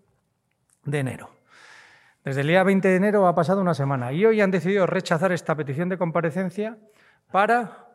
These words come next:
dando una patada hacia adelante, que el señor Mañueco comparezca en el Pleno el día cinco de febrero, quince días después de esta solicitud. Como si en esta comunidad autónoma no hubiera pasado nada. Como si no hubiera asuntos urgentes que tratar.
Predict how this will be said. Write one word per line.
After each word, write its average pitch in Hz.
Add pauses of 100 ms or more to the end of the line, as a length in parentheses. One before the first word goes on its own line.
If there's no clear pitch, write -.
(100)
dando 151
una 139
patada 160
hacia 185
adelante, 139 (380)
que 147
el 120
señor 151
Mañueco 165
comparezca 147
en 139
el 135
Pleno 165
el 143
día 175
cinco 156 (160)
de 151
febrero, 120 (580)
quince 214
días 147
después 175
de 151
esta 143
solicitud. 123 (540)
Como 240
si -
en 160
esta 165
comunidad 147
autónoma 165
no 139
hubiera 135
pasado 110
nada. - (400)
Como 170
si 170
no 220
hubiera 180
asuntos 185
urgentes 190 (140)
que 120
tratar. 110